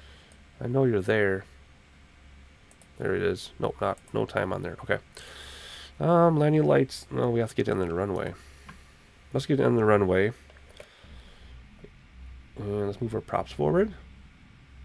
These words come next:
Why are they moving so slowly? What's going on? Okay, and just like that, since I can edit,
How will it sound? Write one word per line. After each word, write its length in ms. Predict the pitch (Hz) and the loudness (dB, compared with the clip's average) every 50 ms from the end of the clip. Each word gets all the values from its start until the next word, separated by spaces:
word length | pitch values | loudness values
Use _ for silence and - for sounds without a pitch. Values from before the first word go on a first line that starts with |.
| - - - - - - - - - - - - - - - - | -20 -20 -20 -20 -20 -20 -20 -20 -20 -20 -20 -20 -20 -20 -10 -6
Why 80 | - 147 | -4 -4
are 20 | |
they 60 | 160 | -2
moving 160 | 135 127 135 131 | 0 -2 -2 -2
so 120 | - - | -4 -8
slowly? 460 | - - - - 110 107 85 76 - - - - - - - - - - - - - - - - - - - - - - - - - - - | -10 -8 -4 -2 0 0 0 -2 -8 -12 -16 -20 -20 -20 -20 -20 -20 -20 -20 -20 -20 -20 -20 -20 -20 -20 -20 -20 -20 -20 -20 -20 -20 -20 -20
What's 140 | - - - | -20 -18 -8
going 240 | - 180 156 117 | -4 -4 -2 -2
on? 320 | 90 104 120 101 - - - - - - - - - - - - - - - - - 208 | 0 0 0 -2 -2 -6 -14 -20 -20 -20 -20 -20 -20 -20 -18 -18 -18 -18 -18 -8 0 4
Okay, 380 | 180 190 180 - - 165 156 | 6 6 6 6 4 4 4
and 80 | 143 131 | 4 4
just 160 | 139 - - | 2 2 2
like 140 | 143 143 - | 2 4 6
that, 260 | 123 113 110 110 107 - - - - - - - - - - - - - - - - - - - - - - - | 8 8 8 8 6 2 -4 -14 -18 -18 -18 -18 -18 -18 -16 -16 -16 -16 -16 -18 -18 -18 -18 -20 -18 -18 -18 -16
since 280 | - - 104 95 - - | -4 -4 -4 -2 -2 -4
I 80 | 95 | -4
can 180 | 95 - 95 - - | -4 -4 -6 2 4
edit, 320 | 131 135 135 135 131 - | 6 8 8 8 6 4